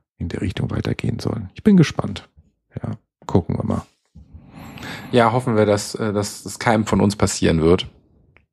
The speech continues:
Speaker 2: dass das
Speaker 1: Ja.
Speaker 2: alles ein gutes Ende nimmt.
Speaker 1: Ja, weil so eine Drohne, selbst wenn's nur so eine D J I-Drohne ist, die achthundert Gramm wiegt, wenn die ins Cockpit einschlägt,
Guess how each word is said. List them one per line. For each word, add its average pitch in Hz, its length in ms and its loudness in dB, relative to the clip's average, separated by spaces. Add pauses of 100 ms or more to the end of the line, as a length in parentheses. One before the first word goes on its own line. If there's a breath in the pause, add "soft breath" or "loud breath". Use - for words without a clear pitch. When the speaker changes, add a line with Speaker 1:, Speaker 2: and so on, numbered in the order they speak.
(100)
Speaker 2:
dass - 180 -8
das - 120 -8
Speaker 1:
Ja. 95 140 4
Speaker 2:
alles 95 160 0
ein 107 80 -2
gutes 90 320 -4
Ende 82 220 -2
nimmt. 76 280 -6 (1120 loud breath)
Speaker 1:
Ja, - 200 -2 (220)
weil 101 340 6
so 104 80 2
eine 98 120 4
Drohne, 139 640 2 (220)
selbst - 340 -2
wenn's 110 180 -2
nur 107 120 0
so 101 80 0
eine 98 140 -2
D 95 120 -6
J 107 240 -2
I-Drohne 101 460 0
ist, 101 220 -6
die 95 80 -4
achthundert 92 520 0
Gramm 101 300 4
wiegt, 98 220 2
wenn 90 120 2
die 92 120 -2
ins - 140 -8
Cockpit - 340 -8
einschlägt, 90 640 -2